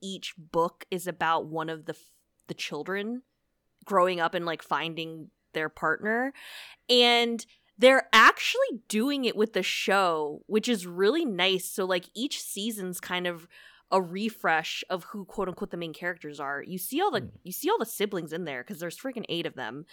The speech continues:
Speaker 1: but they, they ha-, they interact, you know, so two, see, the first two seasons, two of them are already married. The third season is,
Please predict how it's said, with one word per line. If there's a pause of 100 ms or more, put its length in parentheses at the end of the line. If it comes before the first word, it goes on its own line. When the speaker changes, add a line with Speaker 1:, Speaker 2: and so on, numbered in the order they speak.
(340)
Speaker 1:
but (540)
they, (840)
they
ha-,
they
interact,
you
know,
so (200)
two, (260)
see, (180)
the
first
two
seasons,
two
of
them
are
already
married. (300)
The
third
season
is,